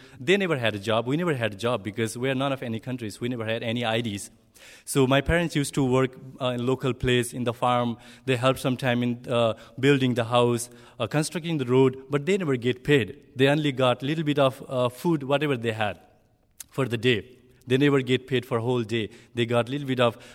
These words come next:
uh, food, uh, rice, and or sometime vegetables, some, whatever they had. So we spent nineteen years eating rice and beans, rice and beans three times a day for nineteen years because we're not able to buy anything, we're not able to work.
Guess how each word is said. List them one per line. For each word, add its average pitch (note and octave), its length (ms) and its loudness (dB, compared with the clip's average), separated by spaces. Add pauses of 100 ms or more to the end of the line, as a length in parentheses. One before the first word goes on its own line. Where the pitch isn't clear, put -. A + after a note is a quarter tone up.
uh, A2 60 0
food, E3+ 340 0
uh, B2+ 80 -2
rice, D3 520 6 (280)
and B2 120 2
or B2+ 340 4
sometime A#2+ 480 -2
vegetables, A#2+ 520 0
some, C3 200 -2
whatever E3+ 340 0
they A#2+ 180 -2
had. G#2 280 -2 (420)
So - 180 -2
we F3 160 0
spent E3 320 -4
nineteen C#3+ 320 -2
years C#3+ 320 2 (180)
eating C3+ 340 0
rice C#3 380 2
and C3+ 220 -2
beans, C#3 420 2
rice A#2+ 260 0
and B2 200 -4
beans A#2+ 240 -4 (140)
three D3 180 -4
times A2+ 280 -2
a A#2 60 -4
day A2 220 -2
for - 180 -12
nineteen G#2+ 380 -4
years B2 340 0 (300)
because B2 260 0 (220)
we're F3 160 0
not E3 180 0
able C#3 240 2
to C3+ 160 -4
buy B2+ 220 2
anything, A#2 460 -4
we're A2+ 120 -4
not A#2 180 -8
able A2+ 220 -6
to A2 140 -10
work. A2 340 -2